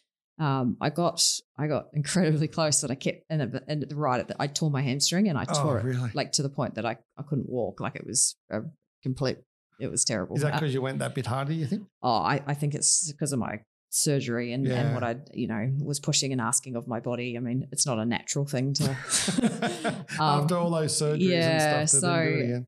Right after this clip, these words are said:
Speaker 1: it sort of,
Speaker 2: Was that
Speaker 1: um,
Speaker 2: devastating?
Speaker 1: Definitely.
Speaker 2: Yeah.
Speaker 1: Um, but I, I guess that was part of it. I, my body, uh, had,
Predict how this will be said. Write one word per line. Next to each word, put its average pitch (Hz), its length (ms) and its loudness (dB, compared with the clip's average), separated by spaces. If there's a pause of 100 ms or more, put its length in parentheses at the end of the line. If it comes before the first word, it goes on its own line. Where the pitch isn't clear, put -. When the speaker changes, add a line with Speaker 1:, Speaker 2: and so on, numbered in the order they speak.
(100)
Speaker 1:
it 180 180 0
sort 175 220 0
of, 165 180 2
Speaker 2:
Was 139 140 2
that 147 100 4
Speaker 1:
um, 131 60 -2
Speaker 2:
devastating? 180 540 0 (580)
Speaker 1:
Definitely. 127 760 2
Speaker 2:
Yeah. 139 180 2
Speaker 1:
Um, 143 140 0
but 160 160 0
I, 160 340 2
I 147 80 -2
guess 156 180 0
that - 120 -2
was 156 100 -2
part 123 220 0
of 151 80 2
it. 139 100 2
I, 131 320 -2 (280)
my 160 120 2
body, 147 720 0 (100)
uh, 131 180 -2
had, 147 220 0